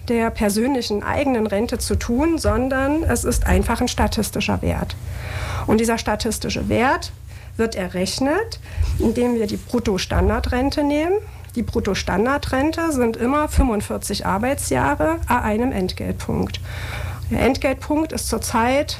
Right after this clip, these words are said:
seit Juli diesen Jahres, ich glaube, vierunddreißig Euro und ein paar Cent, ähm, wert. Das heißt, die Bruttostandardrente aktuell sind fünfundvierzig Jahre mal vierunddreißig Entgeltpunkte.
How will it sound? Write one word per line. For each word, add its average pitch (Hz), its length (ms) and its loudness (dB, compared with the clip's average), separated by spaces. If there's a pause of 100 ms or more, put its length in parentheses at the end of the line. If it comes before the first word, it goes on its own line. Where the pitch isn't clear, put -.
seit 226 320 -4
Juli 247 320 2
diesen 226 260 0
Jahres, 240 480 2
ich - 140 -2
glaube, 226 460 0
vierunddreißig 220 680 0
Euro 226 300 2
und 208 80 2
ein 208 40 -4
paar 196 220 0
Cent, 247 640 0
ähm, 277 480 0
wert. 240 600 0
Das 269 180 -4
heißt, 226 480 0
die 214 60 -4
Bruttostandardrente 247 1120 0
aktuell 220 560 0 (420)
sind 214 220 0
fünfundvierzig 202 1040 0 (420)
Jahre 233 680 2
mal 240 240 0
vierunddreißig 220 640 0
Entgeltpunkte. - 880 0